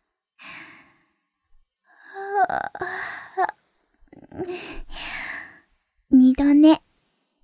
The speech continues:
します？結構朝早く起きてしまったので、少し寝足りなかったりしません？さあ、お布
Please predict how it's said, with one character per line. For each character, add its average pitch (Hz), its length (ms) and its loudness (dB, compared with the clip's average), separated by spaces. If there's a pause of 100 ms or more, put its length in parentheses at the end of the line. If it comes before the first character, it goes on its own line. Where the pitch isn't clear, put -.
(220)
し - 200 2
ま 330 180 4
す？ - 160 -4 (2250)
結 392 320 0
構 240 240 0
朝 302 300 2
早 359 360 -2
く 277 260 -2
起 - 100 -12
き - 20 -12
て 262 80 -2
し 262 160 0
ま 254 120 2
っ 262 60 -4
た - 160 -4
の 269 160 0
で、 247 180 -4 (1300)
少 392 580 -2
し 320 240 4
寝 233 220 4
足 269 120 0
り 285 100 8
な 311 140 4
か 294 120 -2
っ 269 80 -6
た 226 100 -6
り 214 80 -8
し 214 140 -2
ま 233 160 -4
せ 302 180 2
ん？ 339 40 4 (2000)
さ - 280 -2 (1120)
あ、 254 60 6
お 262 40 8
布 - 140 -2